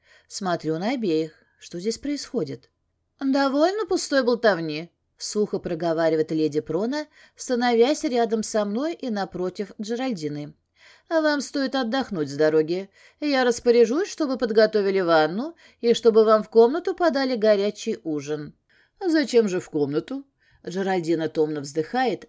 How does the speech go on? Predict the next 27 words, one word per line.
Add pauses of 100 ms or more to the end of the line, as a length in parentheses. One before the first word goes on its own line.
рассматривая
меня
из-под
ресниц. (420)
«Нам
с
Мелиндой
столько
всего
нужно
обсудить, (100)
не
так
ли,
моя
дорогая?» (440)
«Рейвену
это
не
понравится», (280)
чеканит
леди
Прона. (100)
«И
ты
это
знаешь.